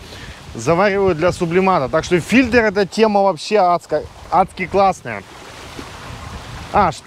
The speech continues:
извините, что отошел от темы. То есть ландшафт начал сейчас потихоньку активно меняться.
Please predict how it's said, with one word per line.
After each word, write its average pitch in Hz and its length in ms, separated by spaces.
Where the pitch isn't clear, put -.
извините, 185 500
что 160 600
отошел 156 400
от 160 100
темы. 196 240
То 180 80
есть 151 100
ландшафт 208 440
начал 214 340
сейчас 202 380
потихоньку 185 720
активно 180 480
меняться. 175 560